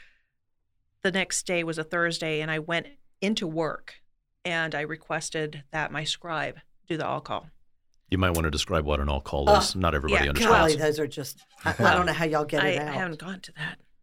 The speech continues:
Speaker 3: Don't know how y'all
Speaker 1: L T.
Speaker 3: do that.
Speaker 1: But, um, when an officer's funeral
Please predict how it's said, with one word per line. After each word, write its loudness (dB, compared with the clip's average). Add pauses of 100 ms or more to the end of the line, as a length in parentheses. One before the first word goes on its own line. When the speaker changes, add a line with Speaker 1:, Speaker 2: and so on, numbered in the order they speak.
(140)
Speaker 3:
Don't 0
know -2
how -2
y'all 0
Speaker 1:
L -2
T. -2
Speaker 3:
do -2
that. -10
Speaker 1:
But, 0
um, 0 (380)
when 0
an -2
officer's -2
funeral -4